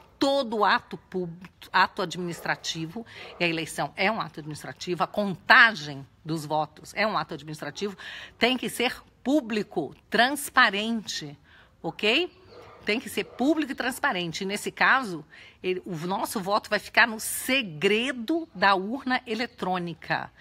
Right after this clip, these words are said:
Essa apuração será obscura. Eu postei hoje aqui, gente, um vídeo curtinho em que eu falo que nos Estados Unidos foi em-, feito um encontro de hackers em Las Vegas e eles disseram que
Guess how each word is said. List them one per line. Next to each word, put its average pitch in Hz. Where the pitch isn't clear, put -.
Essa 196
apuração 208
será 214
obscura. 247
Eu 294
postei 294
hoje 226
aqui, 220
gente, 143
um 208
vídeo 175
curtinho 247
em 220
que 254
eu 262
falo 202
que -
nos 220
Estados 226
Unidos 214
foi -
em-, 233
feito 214
um 208
encontro 233
de 208
hackers 175
em 202
Las 180
Vegas 156
e 220
eles 269
disseram 196
que -